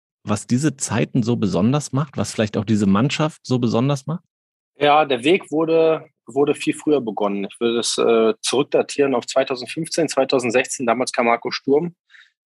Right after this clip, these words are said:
Speaker 2: ein ehemaliger, sehr erfolgreicher deutscher Eishockeyspieler, der auch in der N H L lange gespielt hat. Der wurde Bundestrainer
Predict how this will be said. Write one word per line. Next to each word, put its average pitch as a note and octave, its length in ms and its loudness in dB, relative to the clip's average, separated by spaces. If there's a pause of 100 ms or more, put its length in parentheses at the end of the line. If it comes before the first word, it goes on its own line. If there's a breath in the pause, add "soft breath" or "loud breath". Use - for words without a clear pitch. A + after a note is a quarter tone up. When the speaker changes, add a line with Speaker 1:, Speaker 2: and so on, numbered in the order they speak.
Speaker 2:
ein A2+ 600 -2
ehemaliger, B2 600 4
sehr A#2+ 160 4
erfolgreicher B2 520 -2
deutscher A2+ 360 0
Eishockeyspieler, B2 1160 -2
der A#2 240 0
auch A#2 80 0
in A#2 60 -4
der A#2 100 -4
N A2+ 100 -4
H - 80 -8
L A#2+ 100 -2
lange B2 260 -4
gespielt A#2+ 340 -6
hat. A2+ 120 0
Der A#2+ 140 4
wurde C3 160 2
Bundestrainer C#3+ 680 0